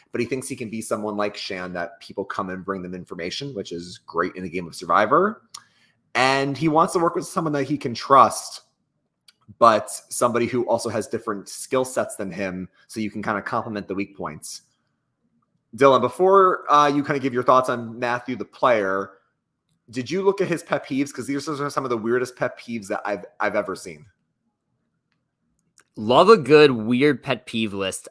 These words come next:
Speaker 2: I did not remember them, but I'm reading through them here. For those who, uh, cannot see it or are just listening, um, his pet peeves are, are, quote, "people that talk in circles,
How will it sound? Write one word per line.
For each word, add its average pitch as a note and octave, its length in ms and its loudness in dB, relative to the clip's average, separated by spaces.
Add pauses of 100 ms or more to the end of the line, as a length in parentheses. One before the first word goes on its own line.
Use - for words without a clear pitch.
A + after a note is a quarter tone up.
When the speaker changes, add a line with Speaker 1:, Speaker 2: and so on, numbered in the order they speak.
Speaker 2:
I B2 600 4
did C#3 140 0
not D#3+ 200 6
remember A#2+ 380 -2
them, F#2+ 320 -6
but G2+ 100 -4
I'm G2+ 340 -4
reading B2 280 -4
through G#2+ 180 -8
them G2 160 -10
here. F#2+ 360 -6 (320)
For C3+ 120 -2
those F#3 340 6
who, D3+ 480 2 (280)
uh, A#2 440 2 (500)
cannot C3 400 -2
see B2 280 0
it A#2+ 60 0
or A#2 160 0
are A2 40 -6
just G#2+ 200 -12
listening, C#3+ 540 -6 (500)
um, B2 460 -2 (720)
his D3+ 160 -6
pet F#3 200 -2
peeves E3 280 -6
are, A#2 260 0 (240)
are, B2+ 140 -2
quote, - 500 2
"people A3 360 -2
that G#3 200 -2
talk E3+ 240 2
in F#3 80 -6
circles, B2 540 -4